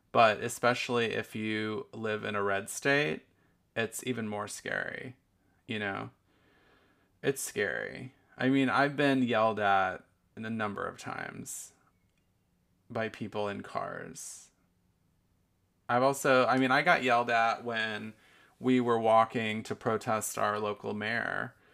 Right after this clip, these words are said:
Uh, we were walking with members of the local chapter of the N double A C P and Black Lives Matter,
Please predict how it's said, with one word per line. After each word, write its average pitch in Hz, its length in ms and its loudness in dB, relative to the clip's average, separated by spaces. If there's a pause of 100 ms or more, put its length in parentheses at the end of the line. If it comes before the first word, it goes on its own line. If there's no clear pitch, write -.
(420)
Uh, 101 380 2
we 113 100 -4
were 113 100 0
walking 107 640 -2
with 104 320 -6
members 104 480 -2
of 104 140 -8
the 104 80 -6
local 107 340 -6
chapter 107 340 -4
of 101 100 -6
the 104 80 -6
N 104 120 -4
double 101 220 -4
A 101 100 -4
C - 200 -8
P 135 720 0
and 98 560 -4
Black 101 280 -8
Lives 101 240 -8
Matter, 135 800 0